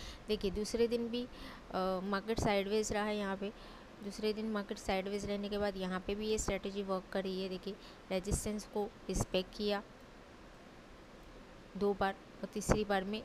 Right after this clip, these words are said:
resistance को break कर दिया मार्केट ने और यहाँ से यहाँ तक का profit हम लेके निकल सकते थे। Stop loss आपको लगाना बहुत ज़रूरी है। Stop loss लगाना बिल्कुल मत भूलिए,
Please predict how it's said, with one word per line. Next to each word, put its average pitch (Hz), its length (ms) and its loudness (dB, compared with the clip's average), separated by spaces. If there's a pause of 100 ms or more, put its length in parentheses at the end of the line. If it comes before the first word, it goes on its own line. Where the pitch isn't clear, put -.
(100)
resistance 180 480 -2
को 202 120 -2
break 175 240 0 (100)
कर 165 120 -2
दिया 165 180 -2
मार्केट 165 380 -6
ने 165 100 -8 (520)
और 190 120 2
यहाँ 190 280 2
से - 180 -4
यहाँ 180 380 -4
तक 180 160 -6
का 185 80 -4
profit 175 440 -2
हम 196 100 -2 (400)
लेके 185 260 0
निकल 165 260 -4
सकते 165 300 -6
थे। 175 120 -8
Stop - 440 2
loss 277 200 2
आपको 247 220 0
लगाना 220 340 2
बहुत 202 280 0
ज़रूरी 196 420 -2
है। 214 80 -4
Stop - 360 -2
loss 208 240 -2
लगाना 185 360 -2
बिल्कुल 185 400 -2
मत 190 160 -2
भूलिए, 185 320 -2